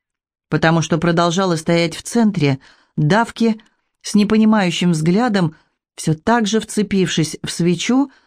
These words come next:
словно повинуясь позабытому инстинкту. Потом Беатрису охватила паника,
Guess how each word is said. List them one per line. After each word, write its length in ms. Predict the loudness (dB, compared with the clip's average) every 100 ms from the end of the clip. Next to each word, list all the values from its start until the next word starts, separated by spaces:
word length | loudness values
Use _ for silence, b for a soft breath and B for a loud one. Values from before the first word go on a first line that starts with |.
| b b _
словно 400 | -2 2 2 2
повинуясь 640 | 2 2 4 4 2 -2
позабытому 720 | 0 0 2 2 0 2 2 2
инстинкту. 800 | 0 -2 -2 0 0 -4 -8 -10 _ _ _ _ _ _ _ _ _ _ _
Потом 340 | -8 -2 0
Беатрису 440 | 2 2 0 0 0
охватила 480 | 0 -2 0 -2 -2
паника, 640 | -2 0 0 2 0